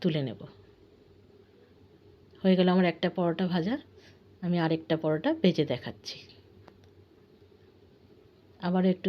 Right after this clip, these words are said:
তেল দিয়ে দিলাম, দিয়ে আমি আবারও একটা পরোটা একই রকমভাবে ভেজে নিচ্ছি। তৈরি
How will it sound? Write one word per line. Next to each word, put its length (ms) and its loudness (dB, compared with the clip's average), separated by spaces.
তেল 240 2
দিয়ে 180 2
দিলাম, 220 0
দিয়ে 240 4
আমি 200 4
আবারও 260 2
একটা 160 -6
পরোটা 320 0
একই 220 -2
রকমভাবে 480 0
ভেজে 280 0
নিচ্ছি। 320 -12
তৈরি 200 8